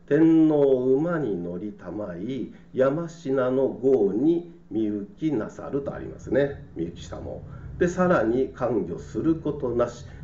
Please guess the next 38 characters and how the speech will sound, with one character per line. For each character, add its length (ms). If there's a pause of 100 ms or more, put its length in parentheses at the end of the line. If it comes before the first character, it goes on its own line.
全 500
く 100
お 220
帰 240
り 200
に 40
な 140
る 100
こ 140
と 160
が 120
な 180
か 160
っ 40 (220)
た、 260 (220)
長 340
く 140
山 420
林 160
に 380
混 240
じ 260
り、 240 (840)
ず 120
ー 260
っ 40
と 120
山 360
林 120
に 520
と 100
ど 140
ま 120
り 140
な 140
さ 120
っ 40 (220)
て、 300